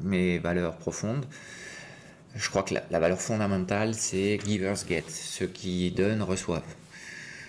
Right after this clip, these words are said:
Donc, euh, cette idée de partage, elle est, euh, elle est ancrée très profondément en moi. Euh,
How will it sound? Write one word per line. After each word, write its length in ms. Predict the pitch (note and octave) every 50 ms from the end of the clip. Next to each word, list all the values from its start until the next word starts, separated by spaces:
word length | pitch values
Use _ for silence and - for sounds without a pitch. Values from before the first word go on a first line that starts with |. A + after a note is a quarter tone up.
| - - - -
Donc, 220 | F#2 F2+ F2+ -
euh, 440 | D#2+ E2 D#2+ D#2+ D#2 D2+ D2+ C#2 D2+
cette 300 | - - - E2 D2+ -
idée 160 | F#2 F#2 F#2
de 60 | F2+
partage, 540 | - - F#2 - - - F#2+ G2 G2 G2 F#2
elle 120 | F2 D#2+
est, 340 | E2+ E2+ E2+ F2 E2+ D#2 D2 C#2+
euh, 140 | C#2+ C#2 - -
elle 120 | - A#1+ C#2
est 260 | D2+ D#2+ C#2+ C2 A1
ancrée 240 | A1+ E2+ - - E2+
très 160 | - - F#2
profondément 560 | F2+ - - - - F2+ F2 F2 E2+ E2 D#2+
en 40 | D#2+
moi. 300 | D#2+ E2 E2+ G2 A#2+ C#3 - - - - - - - - - - - - - - - - -
Euh, 720 | - F2+ E2 D#2 D#2 D2+ D2+ D2+ D2 D2 C#2 C2 B1+ C2+